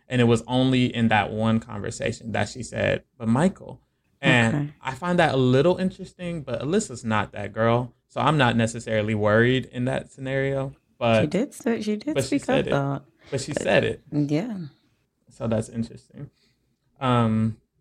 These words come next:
Speaker 1: so that kind of, that kind of leads to where we're at now.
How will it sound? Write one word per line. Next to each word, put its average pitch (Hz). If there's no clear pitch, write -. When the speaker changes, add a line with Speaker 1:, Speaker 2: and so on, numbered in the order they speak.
Speaker 1:
so 156
that 208
kind 247
of, 170
that 139
kind 175
of 135
leads 135
to 127
where 120
we're 110
at 104
now. 101